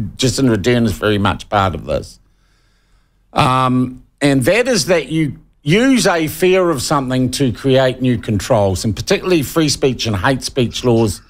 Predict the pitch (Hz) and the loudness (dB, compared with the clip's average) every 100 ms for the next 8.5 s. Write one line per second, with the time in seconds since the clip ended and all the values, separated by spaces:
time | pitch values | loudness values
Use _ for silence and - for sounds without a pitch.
0 | _ _ _ _ _ _ 120 127 135 123 | _ _ _ _ _ _ -2 0 0 0
1 | 110 - 156 151 123 120 107 101 87 120 | 0 0 0 0 0 0 0 -4 0 2
2 | 113 - 131 123 120 127 123 - 208 233 | 2 2 0 0 0 0 0 0 0 0
3 | 123 156 127 120 117 110 - 110 110 - | 0 0 0 -2 -4 -4 -4 -2 -2 -2
4 | 135 131 127 110 107 - - 147 151 - | 0 0 2 0 0 -4 -2 -2 0 -4
5 | - 127 107 - - - 120 117 98 - | -2 -2 -2 -6 -12 -2 0 0 -4 -10
6 | 62 - - _ _ _ _ _ - - | -16 -16 -20 _ _ _ _ _ -6 0
7 | 147 185 214 170 156 123 131 123 123 127 | 2 2 0 0 -2 0 0 -2 0 2
8 | 165 175 - - | 2 0 -2 -6